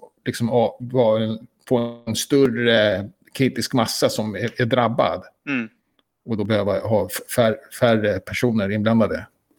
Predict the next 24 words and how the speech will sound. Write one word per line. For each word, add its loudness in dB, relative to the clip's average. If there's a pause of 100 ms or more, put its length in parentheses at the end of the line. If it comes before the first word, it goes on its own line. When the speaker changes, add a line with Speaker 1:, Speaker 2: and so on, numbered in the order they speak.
(100)
Speaker 1:
procentuellt 0
sett -8
då. -10 (400)
E-, 4
eller 4
till 2
och 2
med 2 (880)
låta 0
föreningen 2
Wikimedia 2
Sverige -2
sköta -4
den -8
här -10 (320)
posten. -14 (560)
Speaker 2:
Ja, -4
det 2
var 4
det 2
en 0
person -2
som -6
tyckte, -6